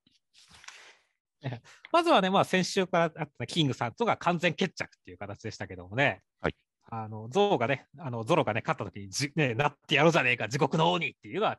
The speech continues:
Speaker 1: かっこよくなってましたね。
Speaker 2: そうですね。見栄を切ってましたよ。
Speaker 1: そうだね。<laughs> まあ、だからね、お、ね、お互いね、海賊王にね、ね、お互いにこうね、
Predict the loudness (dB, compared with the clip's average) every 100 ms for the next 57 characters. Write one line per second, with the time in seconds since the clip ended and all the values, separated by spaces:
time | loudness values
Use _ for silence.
0 | -8 -2 0 0 -4 -18 -16 -10 -8 -8
1 | -10 -18 _ _ -6 -6 -4 -4 -4 -12
2 | _ 2 4 2 -4 -6 -4 -6 -8 _
3 | -20 -20 _ _ _ -8 -6 -4 -4 -6
4 | -12 -18 -20 -20 -20 -20 -20 -16 -6 -2
5 | 0 0 -2 -6 -10 -8 -6 -2 0 0
6 | -2 -2 -2 -2 -4 -10 -6 -2 0 -2
7 | -6 -18 -10 -8 -8 -14 _ _ _ _
8 | -20 -20 -16 -10 -10 -6 -4 -4 -6 -6
9 | -6